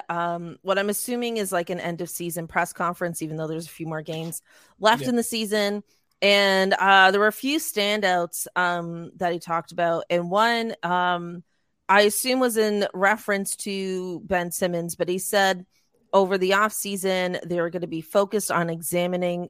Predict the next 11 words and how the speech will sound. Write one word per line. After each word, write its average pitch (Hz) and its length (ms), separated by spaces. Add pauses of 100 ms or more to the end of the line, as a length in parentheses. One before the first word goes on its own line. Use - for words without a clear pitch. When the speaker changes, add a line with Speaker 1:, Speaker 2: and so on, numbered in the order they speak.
Speaker 1:
a, 160 140
quote, 185 420 (280)
"trend 220 360
of 208 120
star 214 340
players 180 560
not 180 240
participating 175 920 (260)
in 185 140
a 156 160
full 214 600